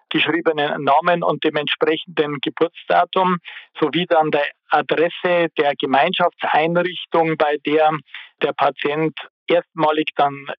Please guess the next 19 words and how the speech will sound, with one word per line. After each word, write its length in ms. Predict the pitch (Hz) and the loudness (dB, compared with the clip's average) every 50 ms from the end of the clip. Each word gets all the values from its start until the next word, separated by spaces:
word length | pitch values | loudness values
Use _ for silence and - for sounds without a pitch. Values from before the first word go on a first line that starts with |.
| _ - | _ -2
ärztlich 500 | 156 156 156 - - - - 156 143 - | 0 0 0 -2 -6 -4 -4 -4 -2 -2
untersucht 640 | 185 156 135 - 147 131 - 156 - - - - - | -4 -4 -2 -4 -4 -2 -2 -4 -4 -4 -8 -4 0
worden 380 | 175 170 170 156 - 170 160 | 2 2 2 2 0 -4 -2
ist 280 | - 160 156 151 - - | 0 0 -2 -2 -2 -4
und 180 | 180 165 151 - | -4 -2 -2 0
kann 240 | - 143 147 156 156 - | 2 2 2 0 0 -6
sich 200 | 160 139 - - - | -6 -6 -6 -4 0
dann 240 | - 135 147 160 156 | 2 2 2 2 0
von 180 | - 160 151 147 | -2 -4 -2 -2
der 100 | 147 135 | -4 -2
Kreisverwaltungsbehörde, 1120 | - 135 147 151 _ - 160 147 151 160 160 190 185 170 - - 180 160 165 170 165 165 - | 0 -2 -2 -2 _ -2 0 0 0 0 0 -2 -4 -4 -4 -2 0 2 2 2 2 0 -2
vom 160 | - 160 156 | -2 -4 0
Sozialamt 640 | - 160 147 - 139 139 143 147 160 156 151 - | 0 -2 -2 2 2 2 4 4 2 0 0 0
einen 240 | 147 143 143 143 147 | -2 -2 0 0 0
Abrechnungsschein 920 | - 156 - 175 160 160 - - 156 156 151 - - 139 135 139 139 135 - - - - - - - - | 0 2 2 2 0 0 -2 0 0 0 0 0 2 2 2 2 2 -2 -6 -12 -18 -20 -20 -16 -6 -4
holen. 300 | 147 151 156 156 147 143 | 0 2 2 0 0 0
Der 100 | 131 135 | 0 2
Leistungsträger 1120 | 127 135 135 139 - _ - 160 156 - - - _ - - 143 147 151 151 147 160 147 151 156 | 4 4 2 2 -2 _ -2 -2 -2 -2 -6 -12 _ -6 -4 -2 0 0 0 0 -2 -2 -2 -6
ist 160 | 147 139 | -6 -6